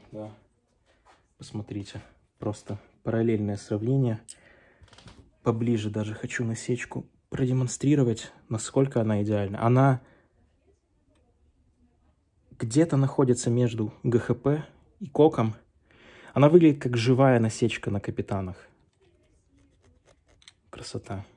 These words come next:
Прям идеально. Потому что на Г Х П насечка очень агрессивная. Давайте я возьму семёрку свою. Так. Вот моя семёрка. Сравню. Вот, видите,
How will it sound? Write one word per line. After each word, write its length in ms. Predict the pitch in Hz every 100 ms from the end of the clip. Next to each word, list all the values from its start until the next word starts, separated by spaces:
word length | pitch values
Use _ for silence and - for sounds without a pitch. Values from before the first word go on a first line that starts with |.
| _ _
Прям 220 | - 104
идеально. 420 | 104 104 95 95 92
Потому 600 | - _ - - - -
что 120 | -
на 60 |
Г 120 | 117 123
Х 160 | -
П 360 | 139 165 139 -
насечка 460 | 127 117 131 123 -
очень 380 | - 170 - 135
агрессивная. 680 | 104 104 - 98 98 92 - -
Давайте 400 | 117 104 101 104
я 40 |
возьму 220 | 104 101
семёрку 420 | 101 113 127 143 -
свою. 280 | - 110 110 _ _ - - - - - _ _ _ _ _ _ _ _ - - - - _ _ -
Так. 300 | 127 110 - - _ _ _ _ _ _ _ _ _ _ _ - _ _ _ -
Вот 260 | 120 107
моя 160 | 117 107
семёрка. 640 | - 131 139 151 139 117 104 - - - _ _ _ _ -
Сравню. 480 | - 104 110 104 101 _ _ _ _ _ _ _ _ _ _ _ _ _ -
Вот, 180 | 113 -
видите, 360 | 139 123 - 107